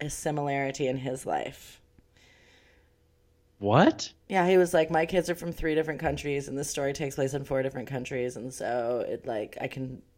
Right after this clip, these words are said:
Speaker 1: draw a parallel there that humanity is just the same, and, like, you know, we're all the same, and some of us are just, like, have more, whatever, whatever."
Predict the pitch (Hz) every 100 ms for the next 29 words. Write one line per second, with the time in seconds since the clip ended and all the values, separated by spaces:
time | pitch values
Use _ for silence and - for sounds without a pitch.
0 | - _ 139 120 120 120 127 131 139 143
1 | 151 156 156 180 170 175 185 180 175 175
2 | - 180 175 180 156 135 139 135 - -
3 | - - - - _ 170 160 160 170 175
4 | - 165 165 175 175 175 175 156 139 135
5 | 135 147 _ _ 151 - 156 156 156 151
6 | - - 147 151 147 151 151 147 147 147
7 | 160 143 127 139 180 _ _ - 165 151
8 | 120 92 64